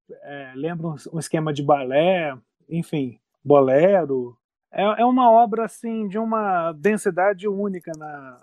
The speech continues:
na história do jazz. E eu, pra começar o programa, Fábio, eu conheço The Black Saints and the Sinner Lady há quase vinte anos.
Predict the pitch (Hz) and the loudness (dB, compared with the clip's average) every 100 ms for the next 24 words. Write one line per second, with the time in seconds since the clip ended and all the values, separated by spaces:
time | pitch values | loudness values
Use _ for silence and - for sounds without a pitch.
0 | _ 151 _ 160 156 147 135 196 190 - | _ -16 _ 4 4 2 4 6 6 2
1 | - 170 190 208 196 _ - 196 190 175 | -10 0 2 2 -2 _ 2 2 2 -4
2 | 196 190 175 214 214 180 180 160 202 190 | -8 -8 -4 -2 -2 -2 -6 -4 -6 -6
3 | 160 - 147 135 _ _ 165 185 208 220 | -10 -8 -10 _ _ _ -10 -2 0 0
4 | - 185 175 190 185 - 175 160 165 - | 0 -2 2 2 2 -2 -2 -2 -6 -8
5 | 165 156 - 175 160 156 185 185 - 135 | -8 -8 -4 -2 0 2 2 2 -2 -12
6 | 127 _ 214 _ _ 202 190 190 196 185 | -12 _ -20 _ _ -4 2 4 4 2
7 | 196 196 185 135 123 117 - - | 0 0 0 -2 -10 -18 -16 -16